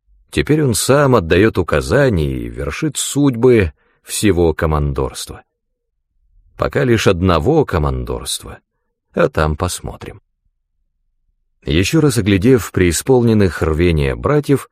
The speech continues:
командор принялся размышлять о том, что толпа, как и положено стаду, всегда послушно идет вслед за вожаком, вслед за личностью. Например, такой, как Христос.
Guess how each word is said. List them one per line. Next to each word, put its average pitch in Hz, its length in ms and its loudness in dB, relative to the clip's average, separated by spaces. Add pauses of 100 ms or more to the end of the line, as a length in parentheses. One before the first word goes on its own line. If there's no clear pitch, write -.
(420)
командор 80 580 0
принялся 107 480 0
размышлять 110 520 0
о 78 100 0
том, 147 280 -4
что 85 240 0
толпа, 80 600 -2
как 101 220 -2
и 95 40 0
положено 78 460 0
стаду, 135 500 -2 (560)
всегда - 380 -4
послушно 123 880 -2
идет 123 240 0
вслед 110 360 0
за 92 160 2
вожаком, 76 960 -2
вслед 82 380 2
за 76 140 0
личностью. - 680 -8 (1000)
Например, 73 420 0
такой, 98 580 2
как 85 200 -2
Христос. - 920 -6